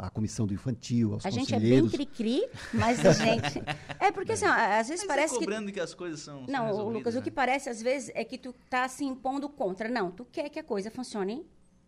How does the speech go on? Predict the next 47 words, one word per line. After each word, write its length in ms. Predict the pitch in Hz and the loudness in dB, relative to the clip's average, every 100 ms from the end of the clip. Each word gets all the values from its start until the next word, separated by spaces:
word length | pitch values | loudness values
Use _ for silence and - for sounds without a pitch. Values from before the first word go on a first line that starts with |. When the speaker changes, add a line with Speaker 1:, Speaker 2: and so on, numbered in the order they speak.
| _ | _
Speaker 2:
corretamente, 800 | 190 185 175 214 330 - - - _ - | -8 -6 -6 -4 -4 -6 -10 -16 _ -14
pra 160 | - 392 | -8 0
não 200 | 381 302 | 0 2
dar 140 | 240 | 0
problema 320 | 226 208 202 | 0 -4 -2
lá 60 | 208 | -2
na 100 | 196 | -2
frente. 280 | 190 175 - - - - | -4 -8 -8 -16 -18 -12
Porque 160 | 220 285 | -8 -4
senão, 280 | 285 302 294 - - | -2 -2 -2 -6 -4
ah, 140 | 240 294 | -2 0
na 120 | 254 | 0
gestão... 380 | 262 262 262 - - - | -2 -4 -4 -6 -12 -8
Ah, 140 | - | -6
foi 140 | 320 240 | -4 -2
na 80 | 226 | -4
gestão 360 | 240 220 226 | -4 -6 -6
do 80 | 208 | -4
Jordão 560 | 202 226 269 466 320 - - | -4 -6 -6 -6 -6 -8 -10
que 80 | - | -4
aconteceu 380 | 196 214 196 185 | -2 -2 -2 0
Speaker 3:
Aham. 60 | 190 | -2
Speaker 2:
essas 180 | 190 196 | -2 -6
coisas 180 | 208 185 | -6 -6
erradas. 340 | 196 180 196 | -6 -6 -8
Speaker 1:
É. 40 | 180 - | -14 -6
Speaker 2:
Ah, 180 | - - | -6 -4
ah, 140 | 214 | -8
que 80 | 220 | -6
aconteceu 440 | 214 208 208 208 214 | -6 -6 -8 -8 -10
certo. 320 | - - - - - - | -8 -8 -10 -16 -16 -12
Então, 200 | 226 240 | -8 -6
assim, 280 | 240 214 - - - | -6 -10 -10 -16 -10
a 160 | 190 202 | -8 -6
gente 240 | 220 - | -6 -8
quer 160 | - 214 | -6 -6
que 100 | 285 | -6
funcione 680 | 311 302 247 214 233 349 - _ _ _ _ | -8 -8 -6 -6 -6 -6 -10 _ _ _ _
dentro 460 | 202 226 202 220 | -6 -4 -4 -8
do 80 | 262 | -10
que 80 | 403 | -8
tem 160 | 233 196 | -8 -10
que 60 | |
funcionar. 400 | - 190 208 370 - - | -10 -10 -8 -10 -10 -6
Speaker 1:
E 80 | 131 | -4
assim, 260 | 120 147 | -2 0
André, 340 | 131 107 101 | 0 0 -4